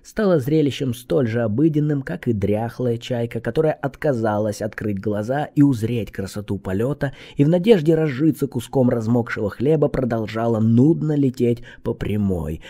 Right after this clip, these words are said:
высматривая рыбачьи лодки. Чайка Флетчер Линд и другие воспитанники Джонатана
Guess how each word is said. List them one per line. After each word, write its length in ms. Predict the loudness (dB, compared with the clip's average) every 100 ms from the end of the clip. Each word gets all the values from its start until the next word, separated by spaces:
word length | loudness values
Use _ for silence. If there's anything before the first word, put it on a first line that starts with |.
| -4
высматривая 840 | -4 -2 -4 -2 -2 -2 0 0
рыбачьи 640 | -2 -6 -8 -10 -10 -8
лодки. 600 | -8 -8 -12 -16 -20 -20 -20 _ _ _ _ _ _ _ _ _ _ _
Чайка 420 | -6 0 0 0 -4
Флетчер 500 | 0 -2 -2 -2 0
Линд 400 | 0 0 -4 -6
и 60 | 0
другие 420 | 0 2 2 2
воспитанники 760 | 2 -2 -2 -2 0 -2 -2
Джонатана 640 | -4 -2 -2 -2 -4 -6